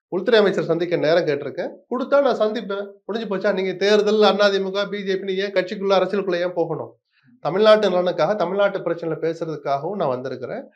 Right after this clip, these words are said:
நேரம் கிடைச்சா நான் பேசுவேன்னு" சொல்லியிருக்க வேண்டிய எடப்பாடி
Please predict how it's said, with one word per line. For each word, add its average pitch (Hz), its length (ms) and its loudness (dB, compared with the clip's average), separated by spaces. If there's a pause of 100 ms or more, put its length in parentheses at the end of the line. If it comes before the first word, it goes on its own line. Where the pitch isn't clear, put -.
(160)
நேரம் 185 320 -2
கிடைச்சா 156 280 -4
நான் 160 160 -6
பேசுவேன்னு" 156 380 -4
சொல்லியிருக்க 175 580 -2
வேண்டிய 160 260 -2
எடப்பாடி 120 500 -8